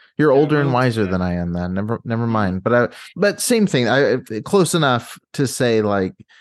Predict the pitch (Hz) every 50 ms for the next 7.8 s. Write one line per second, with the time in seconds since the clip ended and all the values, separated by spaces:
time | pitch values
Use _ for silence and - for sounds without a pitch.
0 | - _ _ _ _ _ _ _ - 143 139 135 135 135 131 131 127 127 120 127
1 | 120 123 117 113 117 135 208 233 - 143 131 123 117 107 110 107 110 120 123 123
2 | 113 117 110 104 101 101 95 95 92 98 95 90 - - - - 120 107 104 101
3 | - - 104 101 98 95 95 90 95 104 95 95 95 92 92 90 92 92 90 85
4 | 87 87 87 87 87 85 - - - - 110 104 98 95 95 95 95 90 90 87
5 | 87 - - - - - - - - 127 113 101 95 92 95 92 90 90 92 -
6 | - - - _ _ - 90 95 110 110 98 104 95 110 - - 127 117 113 110
7 | 110 110 110 113 107 104 101 95 95 92 92 95 95 92 - -